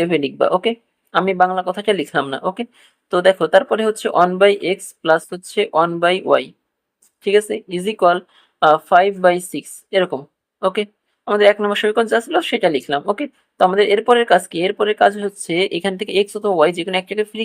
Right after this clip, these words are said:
করা এবং বাদ বাকি যা কিছু আছে সব কিছু ওই পাশে পাঠিয়ে দেওয়া, ঠিক আছে? তো আমাদের প্রথমে যেহেতু one by x আছে, তো আমরা মনে করো, উম, আহ, এক্সটাকে মানে, আহ, one by x এটাকে আমরা এক পাশে রাখতেছি আর বাদ বাকি সব কিছু অন্য পাশে পাঠিয়ে দিচ্ছি। অর্থাৎ one by x কে আমরা এই পাশে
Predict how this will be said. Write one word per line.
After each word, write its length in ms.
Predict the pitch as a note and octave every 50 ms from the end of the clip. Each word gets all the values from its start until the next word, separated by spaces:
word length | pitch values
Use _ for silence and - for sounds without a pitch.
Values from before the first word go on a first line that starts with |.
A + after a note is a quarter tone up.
| A3 G3
করা 160 | D3+ D3+ F3+ - - _ _ _ _ _ -
এবং 140 | E3+ E3+ F3+ F#3 F3 E3
বাদ 120 | E3 F3 F3 F3
বাকি 140 | F#3 F#3 G3 F#3 F#3+
যা 60 | F#3 F#3+ G3+
কিছু 120 | G#3 A3+ A3 G#3+
আছে 100 | A#3+ A#3+ -
সব 100 | A3 - -
কিছু 120 | - F#3 - G3 F#3+ -
ওই 60 | G3 G3
পাশে 160 | - F#3+ - F3 F3
পাঠিয়ে 240 | D#3+ D3 - D#3 C3+
দেওয়া, 140 | C3+ C#3 D3 E3+ -
ঠিক 100 | A#3 C#4+ F4
আছে? 120 | E4+ D4+ - - _ _ _ _
তো 40 | - F#3+
আমাদের 180 | F#3+ G3 G#3+ G#3+ -
প্রথমে 220 | G3 - A3+ A#3 A#3
যেহেতু 160 | A#3 A#3+ A#3 A3 G3+
one 100 | G3+ G3 G3
by 80 | F#3 F3 F#3
x 20 | F3+ - G#3+
আছে, 120 | - B3+ B3 -
তো 40 | G3+ F3
আমরা 120 | E3 E3 E3 E3
মনে 120 | E3 E3 E3
করো, 140 | F3+ F3+ G3 A#3+ - _ _ _ _ _
উম, 260 | E3 E3 E3+ E3 E3+ D#3+ - - -
আহ, 180 | D3+ D3+ D3+ D3 - E3+
এক্সটাকে 380 | E3 - - - A3 G#3+ A3+ G#3+ G#3 - - _ - D#3
মানে, 160 | D#3 D3 C#3 C#3 C#3 _ _ _ _ _ _ _ -
আহ, 140 | C#3+ C3+ C3 - - F3
one 80 | G3+ G#3 G#3
by 80 | G3+ G3+ A3+
x 20 | - - - F3+
এটাকে 220 | F3+ G3+ G3+ A3 A3
আমরা 120 | G3+ G3+ F#3+
এক 60 | F#3+ -
পাশে 140 | G3+ - - A3+
রাখতেছি 280 | A3 - _ A#3+ A#3+ - A#3+
আর 40 | A#3 B3
বাদ 100 | E3+ E3 E3
বাকি 140 | E3+ E3+ E3+ -
সব 80 | E3+ E3+ G3+
কিছু 120 | G3 - G#3
অন্য 80 | F#3+ E3+ -
পাশে 140 | - - E3+ -
পাঠিয়ে 200 | A2+ C3+ D#3 B2+ B2
দিচ্ছি। 180 | C3+ - - - - D3+ F#3+
অর্থাৎ 260 | - - F3+ D#3+ D#3 - _ _ _ _ _ _ _ _ _ _ _ _ _ _ _ _ _ - _ - D3
one 100 | D#3+ F3+ F3+
by 100 | G3+ G3+ G3+
x 20 | - - -
কে 40 | - G3
আমরা 120 | G3 G3 F#3+
এই 60 | F#3
পাশে 120 | G#3 -